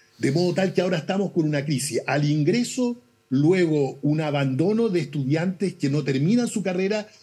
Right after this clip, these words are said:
luego terminan la carrera, pero los que se quedan en el trabajo son cada vez menos, y eso tiene que ver, entre otras cosas, con la enorme dificultad que está hoy día experimentando la profesión docente.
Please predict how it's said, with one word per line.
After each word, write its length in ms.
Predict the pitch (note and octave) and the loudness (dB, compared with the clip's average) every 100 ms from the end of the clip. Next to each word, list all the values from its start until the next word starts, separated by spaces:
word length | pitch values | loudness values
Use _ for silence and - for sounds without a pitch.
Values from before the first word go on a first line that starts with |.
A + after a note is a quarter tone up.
| _ - | _ -6
luego 520 | C#3+ E3+ G3 E3+ D3+ | 0 2 4 2 0
terminan 600 | D#3 C#3 C#3+ G#3+ C4+ C4+ | -2 0 2 2 2 0
la 120 | A3 | -2
carrera, 460 | F#3+ F3+ F#3+ G#3 G3+ | -2 -4 -2 -2 -2
pero 220 | F3 D#3+ | -2 0
los 180 | D3+ C#3+ | -2 -4
que 140 | D3+ | -4
se 280 | C#3+ - C#3 | -4 -2 -2
quedan 380 | - A#3+ B3+ G#3+ | 0 0 0 0
en 100 | E3 | 0
el 120 | D3+ | -2
trabajo 720 | D3+ D3+ E3 F3+ F#3 G#3+ G#3+ - _ - | -4 -2 -2 -2 -4 -4 -4 -8 _ -16
son 560 | - - F3 F#3+ G3 - _ _ _ | -8 -2 0 0 -2 -6 _ _ _
cada 280 | - F3+ E3+ | -4 -2 2
vez 160 | E3 B2 | 2 2
menos, 600 | D#3 D#3 C#3+ G3+ - - _ _ - E3 | 2 2 0 -2 -6 -14 _ _ -10 -2
y 100 | A3+ | -2
eso 220 | B3 A#3 | 0 -2
tiene 240 | G3+ G#3 | 0 0
que 100 | E3+ | 0
ver, 280 | E3 G#3 A#3+ | 0 0 -2
entre 300 | E3 D#3+ D3 | 0 0 0
otras 220 | G3+ G#3+ F#3+ | -2 -2 -4
cosas, 360 | F#3 F3+ F#3+ | -4 -4 -6
con 220 | - D3 | -4 -2
la 100 | D3 | 0
enorme 400 | C#3+ D3 A#3+ B3 | 0 2 2 2
dificultad 840 | G3 D3 D3 C#3 C#3 C#3 B3+ D#3 C#3+ | 2 -2 -4 -4 -4 -2 -2 -2 -4
que 100 | D3+ | -8
está 480 | - D3+ E3+ D#3+ - _ _ | -6 -4 -4 -6 -14 _ _
hoy 220 | C#3+ F#3+ | 0 0
día 240 | E3+ E3+ F#3 | 0 0 -2
experimentando 960 | - - C#3+ C3+ C3 A#2 - A3+ B3 | -4 -4 -2 0 0 -2 -2 0 2
la 80 | G#3 | 0
profesión 440 | E3+ C#3+ C#3+ F#3+ F3+ | -2 -4 -4 -4 -4
docente. 680 | E3 - B3 - - - | -6 -4 -4 -6 -12 -20